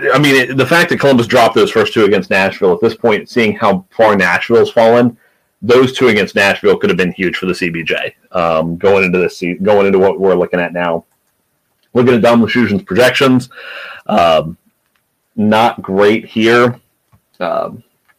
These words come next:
he, at this point, has got the Columbus Blue Jackets at a nineteen percent chance to make the playoffs. Um,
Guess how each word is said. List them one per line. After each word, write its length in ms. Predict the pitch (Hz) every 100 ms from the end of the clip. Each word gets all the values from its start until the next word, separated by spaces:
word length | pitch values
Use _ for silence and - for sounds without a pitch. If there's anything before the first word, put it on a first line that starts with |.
| _ _ _ _ _
he, 180 | 123 123
at 100 | 107
this 160 | 120
point, 240 | - 123 104
has 180 | 101
got 300 | 92 104 104
the 100 | 104
Columbus 380 | 98 104 101 92
Blue 220 | - 113
Jackets 480 | 143 104 101 98 - -
at 320 | 98 98 95
a 240 | 95 87 -
nineteen 640 | 101 113 90 - 120 120
percent 340 | 120 127 120 95
chance 280 | 110 107
to 80 | -
make 180 | 101 92
the 60 | -
playoffs. 640 | 113 107 101 101 - - _ _ _ _ _ _
Um, 600 | 95 92 92 87 85 82